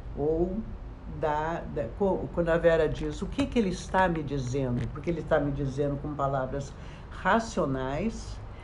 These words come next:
o que se passa num lugar que ele mesmo, ela mesma, não sabe de si, né, né? E que nós, terapeutas,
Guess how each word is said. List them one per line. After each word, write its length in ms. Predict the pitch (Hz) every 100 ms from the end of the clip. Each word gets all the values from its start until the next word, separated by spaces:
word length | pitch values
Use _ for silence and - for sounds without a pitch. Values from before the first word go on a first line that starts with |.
| - - - -
o 100 | 175
que 180 | - 240
se 200 | 233 233
passa 540 | - 190 180 208 -
num 220 | 214 233 247
lugar 540 | 226 180 190 226 233
que 140 | - 220
ele 500 | 220 226 269 233 180
mesmo, 540 | 165 175 190 180 165
ela 260 | 165 170 151
mesma, 440 | 156 190 185 202
não 200 | 202 240
sabe 540 | - - 214 262 202
de 180 | 165 139
si, 460 | - - 143 175 226 - - -
né, 360 | 135 147 143 123
né? 260 | 131 139 185 - - - -
E 80 | 175
que 180 | 175 226
nós, 340 | 196 175 156
terapeutas, 760 | - 160 156 170 170 170 160